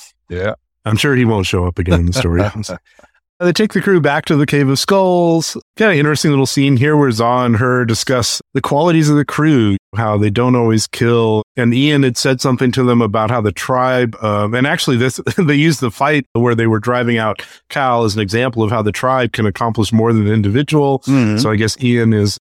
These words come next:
Speaker 2: introducing socialism into the world. <laughs> They now respect the crew, but Za decides he's still gonna kill them if they don't make fire for him.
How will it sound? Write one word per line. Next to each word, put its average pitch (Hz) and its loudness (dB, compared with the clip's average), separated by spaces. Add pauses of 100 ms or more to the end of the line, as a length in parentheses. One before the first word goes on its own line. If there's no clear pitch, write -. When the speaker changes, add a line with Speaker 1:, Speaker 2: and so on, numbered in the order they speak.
Speaker 2:
introducing 139 2
socialism 127 2
into 123 2
the 117 2
world. 117 0 (260)
<laughs> 135 -6 (960)
They 131 0
now 160 0
respect 175 -2
the 131 -4
crew, 98 -2 (220)
but 196 0
Za 160 0
decides 143 0
he's 151 0
still 160 0
gonna 143 0
kill 117 -2
them 107 0
if 104 -2
they 104 -2
don't 98 -2
make 98 -4
fire 92 -6
for 95 -4
him. 113 -4